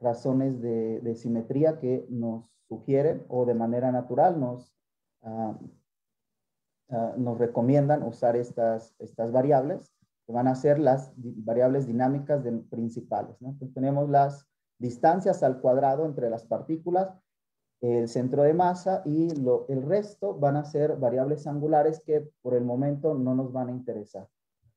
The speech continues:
Bajo esta suposición se puede mostrar que el problema original, eh, se reduce a un, un, o, o está descrito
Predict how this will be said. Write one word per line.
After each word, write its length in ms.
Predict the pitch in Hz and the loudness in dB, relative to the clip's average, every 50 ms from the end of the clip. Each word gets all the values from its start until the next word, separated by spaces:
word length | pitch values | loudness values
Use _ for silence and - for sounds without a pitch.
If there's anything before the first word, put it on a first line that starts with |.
| _ _ _ _ _ _ _ _ _ - | _ _ _ _ _ _ _ _ _ 0
Bajo 280 | - 123 117 - 160 156 | 2 2 2 6 6 6
esta 220 | 151 156 - - | 6 6 4 2
suposición 800 | - - 165 139 151 135 139 143 139 139 - 180 180 190 208 196 | 2 2 -4 -2 0 -2 0 0 -4 -4 0 0 0 0 0 -2
se 180 | - - 127 | -4 -6 -4
puede 240 | - - 123 127 139 | -2 4 4 6 6
mostrar 560 | 147 151 156 151 - - 170 156 156 156 160 | 6 2 0 -2 -2 0 4 4 4 4 2
que 80 | - 151 | -2 -4
el 100 | 127 120 | -4 -4
problema 380 | - 127 120 120 127 131 143 147 | -2 -4 -2 0 0 0 2 0
original, 640 | 147 143 143 143 156 151 156 151 156 - - - _ _ _ _ _ _ _ _ - | 0 -2 -2 -6 -6 -4 -2 -2 -2 -4 -6 -14 _ _ _ _ _ _ _ _ -10
eh, 300 | 123 123 120 120 120 117 | -6 -2 0 0 0 -2
se 180 | 117 - 147 131 | 0 2 2 4
reduce 720 | 123 127 123 120 147 175 190 185 - - 143 151 180 - - - - - - _ _ _ _ _ _ | 6 6 4 6 4 2 2 0 -2 -4 -4 -4 -4 -6 -12 -20 -20 -20 -20 _ _ _ _ _ _
a 320 | - 127 123 123 120 - - - | -4 -2 0 0 0 -2 -4 -4
un, 720 | 131 139 143 147 151 151 156 156 156 151 151 151 143 - | -2 0 2 2 2 0 -2 -2 -2 -2 -2 -4 -4 -6
un, 320 | - 120 127 127 127 123 - 117 | -8 -6 -4 -4 -4 -4 -4 -6
o, 60 | 117 | -6
o 200 | - - 117 117 | -6 -4 -4 -4
está 220 | 117 - 139 143 | 0 4 4 4
descrito 680 | 147 151 147 - 165 165 170 165 - 165 185 - - | 4 4 0 -2 -4 -4 -4 -4 -4 -6 -6 -6 -10